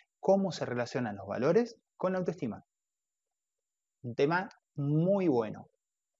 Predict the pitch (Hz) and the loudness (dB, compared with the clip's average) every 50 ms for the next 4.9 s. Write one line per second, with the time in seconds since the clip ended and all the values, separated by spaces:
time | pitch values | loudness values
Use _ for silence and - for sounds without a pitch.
0 | _ _ _ - - _ _ _ _ _ _ _ _ _ _ _ _ _ _ _ | _ _ _ -20 -20 _ _ _ _ _ _ _ _ _ _ _ _ _ _ _
1 | _ _ _ _ _ _ _ - - - - 165 180 151 123 120 - 180 190 202 | _ _ _ _ _ _ _ -8 0 4 6 6 8 6 4 2 2 4 6 6
2 | 180 156 135 - - 147 156 190 208 196 - - 175 156 - 170 156 147 156 160 | 6 6 4 2 4 4 6 6 4 4 4 2 2 4 4 4 4 6 4 2
3 | 160 156 147 156 147 165 165 185 220 220 226 156 165 190 180 - - 170 160 147 | 0 2 2 2 4 4 4 4 4 4 4 4 4 2 0 0 0 0 2 2
4 | 123 117 117 120 131 165 180 165 143 131 127 127 160 220 269 - - - | 2 2 4 6 8 10 10 10 10 8 8 6 6 4 4 0 -8 -14